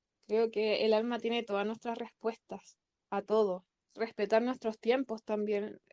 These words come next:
em, respetar al otro. Eso yo,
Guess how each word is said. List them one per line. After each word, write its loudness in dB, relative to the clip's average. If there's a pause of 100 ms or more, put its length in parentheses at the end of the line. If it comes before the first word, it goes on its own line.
(120)
em, -6 (600)
respetar 0
al 8
otro. 2 (2750)
Eso -2
yo, 2